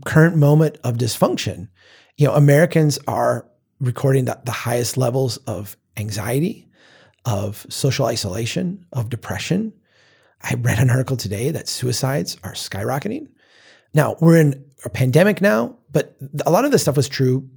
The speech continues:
before the pandemic. The pandemic has, has brought out and, and made things even more strident, even, even more difficult.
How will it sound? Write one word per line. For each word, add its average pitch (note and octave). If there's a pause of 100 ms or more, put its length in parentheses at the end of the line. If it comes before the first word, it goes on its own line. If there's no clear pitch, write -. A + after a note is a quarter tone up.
(200)
before C#3+
the -
pandemic. - (320)
The C3
pandemic D3
has, A#2
has A#2+
brought B2
out A#2
and, A#2
and A2+
made G#2+ (480)
things C#3+
even B2
more B2 (220)
strident, G2
even, C3 (340)
even E3+
more C#3+
difficult. -